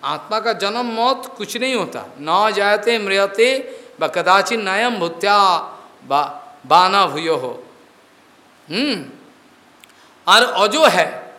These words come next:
ऐसे जन्मों का अतीत, नित्य है, शाश्वत है, अयम पुराणो, अनंत काल से है,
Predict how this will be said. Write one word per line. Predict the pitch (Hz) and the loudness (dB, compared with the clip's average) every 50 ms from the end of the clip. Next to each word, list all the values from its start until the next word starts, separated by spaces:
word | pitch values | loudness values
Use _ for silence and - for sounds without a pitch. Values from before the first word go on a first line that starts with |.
| - - - _ _ _ _ _ _ _ _ _ _ - | -20 -20 -20 _ _ _ _ _ _ _ _ _ _ -16
ऐसे | 147 - 185 185 | -10 -6 -6 -4
जन्मों | - 185 190 208 233 254 262 | 0 0 0 0 2 0 0
का | 247 254 233 | 4 6 6
अतीत, | 214 214 214 214 262 226 190 - - - - - - - - - _ _ _ _ _ _ _ _ | 6 6 4 4 2 2 2 0 -6 -14 -18 -20 -20 -20 -20 -20 _ _ _ _ _ _ _ _
नित्य | 127 143 175 233 247 247 - - 330 277 | -10 -4 -2 0 -2 -2 -2 2 4 6
है, | 220 214 175 143 123 - - - - - - - _ | 6 6 4 2 0 -4 -8 -14 -18 -20 -20 -20 _
शाश्वत | - - - 202 - - - - - 480 - - | -8 2 4 4 4 4 2 -2 -4 -4 -2 2
है, | 277 220 214 190 151 127 113 - - - - 143 | 4 6 6 6 4 2 -4 -8 -12 -14 -6 -2
अयम | 160 185 208 208 180 139 - - - - - - - - - - - - _ _ _ _ _ | 2 6 6 6 6 4 -2 -8 -12 -16 -18 -20 -20 -20 -20 -20 -20 -20 _ _ _ _ _
पुराणो, | - 208 240 254 269 262 262 269 269 285 294 294 285 269 247 214 185 170 - - - - - - _ _ _ _ _ _ _ _ _ _ _ _ _ _ _ _ _ _ _ _ _ _ _ _ _ _ _ _ _ _ _ _ _ _ _ _ _ _ - _ - - _ _ _ _ _ _ _ - | -4 -2 2 4 6 6 6 6 4 4 4 4 4 2 2 0 -4 -8 -10 -12 -16 -20 -20 -20 _ _ _ _ _ _ _ _ _ _ _ _ _ _ _ _ _ _ _ _ _ _ _ _ _ _ _ _ _ _ _ _ _ _ _ _ _ _ -20 _ -20 -20 _ _ _ _ _ _ _ -2
अनंत | 165 214 254 277 269 208 185 202 202 | 0 0 2 0 -2 -2 -4 -4 0
काल | 196 196 196 196 185 | 2 2 2 2 0
से | - 160 139 | -2 -4 -6
है, | 135 120 113 - - - | -6 -6 -10 -12 -16 -20